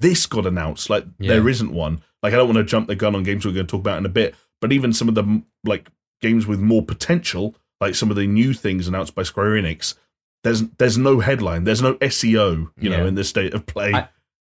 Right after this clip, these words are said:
Speaker 2: I kind of feel like it, it, it's happened before with state of play, but definitely this one kind of reinforces the idea that the headlines that came out of the state of play are not what was in it, but what was missing.
Speaker 1: Yes,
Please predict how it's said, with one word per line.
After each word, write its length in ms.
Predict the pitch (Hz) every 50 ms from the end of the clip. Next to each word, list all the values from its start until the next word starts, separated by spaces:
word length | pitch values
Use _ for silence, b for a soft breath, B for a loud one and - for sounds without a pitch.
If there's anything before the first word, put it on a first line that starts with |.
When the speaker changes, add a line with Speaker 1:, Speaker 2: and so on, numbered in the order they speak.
| _ _ -
Speaker 2:
I 80 | 127
kind 240 | 127 - - 180 196
of 80 | 202 -
feel 180 | - 196 170
like 220 | 139 123 117 104 -
it, 100 | - -
it, 180 | - 120 101 -
it's 160 | - 123 - -
happened 300 | 123 113 - - 123 104
before 340 | 92 90 - - 101 98 101
with 100 | 101 101
state 180 | - - 104 104
of 100 | 104 -
play, 200 | - 117 131 147
but 220 | - - 113 -
definitely 400 | - 131 123 131 120 - - 107
this 240 | 92 - 104 - -
one 220 | 104 98 92 90 85
kind 220 | - - 98 92
of 140 | 90 85 - _ _ _ _ _ _ _ _ _ _ _
reinforces 840 | - 113 95 92 110 110 104 95 92 - - 110 104 98 - 101 87
the 120 | - 95 87
idea 420 | 87 85 85 110 107 98 90 85
that 340 | 80 90 82 78 - _ _ _ _ _ _ _ _ _ _ _ _ _ -
the 220 | 120 98 87 104 92
headlines 680 | - - - 123 123 117 131 127 131 151 170 165 - -
that 140 | 107 -
came 240 | - - 113 104 107
out 120 | 107 101 104
of 60 | 92
the 80 | 98
state 260 | 92 - - 107 101 101
of 80 | 101 -
play 120 | - 107
are 80 | 110 104
not 240 | 101 107 - -
what 140 | 101 113 -
was 160 | 95 107 101
in 120 | 110 101 92
it, 140 | 85 - -
but 160 | - 92 -
what 160 | 98 95 90
was 160 | 98 95 - -
missing. 320 | 90 87 - 82 78 85 - _ _ _ _ _ _ _ _ _ _ _ _ _ _ _ _ _
Speaker 1:
Yes, 400 | - 120 110 - - - - -